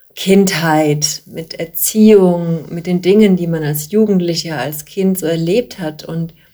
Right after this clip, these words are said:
ähm, vielleicht geht es dir ähnlich. Ich habe so einen Tick, dass ich, wenn ich Menschen sehe,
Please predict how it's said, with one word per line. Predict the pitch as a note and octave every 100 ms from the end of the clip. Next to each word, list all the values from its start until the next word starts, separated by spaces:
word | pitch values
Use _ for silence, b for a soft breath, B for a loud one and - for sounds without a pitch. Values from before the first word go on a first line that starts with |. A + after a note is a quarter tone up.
| b b b b _ _ -
ähm, | E3 E3 E3 D#3+ -
vielleicht | F3 F3+ -
geht | F3+
es | D#3+
dir | - D3+
ähnlich. | D3 F3 D#3+
Ich | D3+ E3+
habe | F3
so | E3+
einen | E3
Tick, | - G#3+ G#3+ - _ _ _ _
dass | E3+ D#3+
ich, | E3 D#3 - - _ _ _ _ _ _ _ _ _ _ _ -
wenn | - E3+
ich | E3 -
Menschen | D#3+ D#3 F#3 F#3 G3+ F#3 D#3+
sehe, | D#3 E3 F3+ G3+ A3